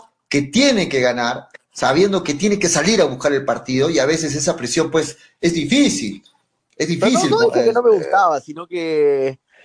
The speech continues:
Speaker 2: eh, ahorita Melgar está presionado no solo por ese partido, está presionado en todo lo que fo-, lo, lo que falta del campeonato, en todos los partidos va a salir con presión.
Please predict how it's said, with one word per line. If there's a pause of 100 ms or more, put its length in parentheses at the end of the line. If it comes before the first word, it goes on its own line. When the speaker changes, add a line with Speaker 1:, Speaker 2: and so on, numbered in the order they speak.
(180)
Speaker 2:
eh,
ahorita
Melgar
está
presionado
no
solo
por
ese
partido,
está
presionado
en
todo
lo
que
fo-,
lo,
lo
que
falta
del
campeonato,
en
todos
los
partidos
va
a
salir
con
presión.